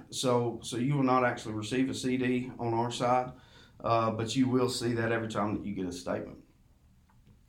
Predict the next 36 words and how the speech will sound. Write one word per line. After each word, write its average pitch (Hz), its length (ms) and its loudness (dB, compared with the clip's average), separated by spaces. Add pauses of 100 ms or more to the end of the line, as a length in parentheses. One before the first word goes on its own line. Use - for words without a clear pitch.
And 135 580 4 (400)
probably 175 480 6
the 147 100 4
biggest 151 400 4
issue 143 460 2
that 117 120 0
I 139 200 8
see, 120 540 -2 (420)
uh, 113 380 2 (480)
as 123 160 -4
far 127 360 4
as 113 180 2
the 107 80 -6
differences 110 600 -4
is 110 160 -6
whenever 139 320 2
you 120 200 2
do 123 320 2
get 131 420 2
your 117 180 -4
statements, 131 800 -4 (1160)
it's 143 220 0
going 147 380 4
to 135 180 2
show 135 720 4 (560)
the 127 120 0
redeemable 131 840 6
value 120 680 6
at 117 200 0
the 107 60 -8
time 110 340 0
your 95 80 -2
statement 98 420 -4
was 80 140 -14
cut. 101 400 -4
So 113 380 -4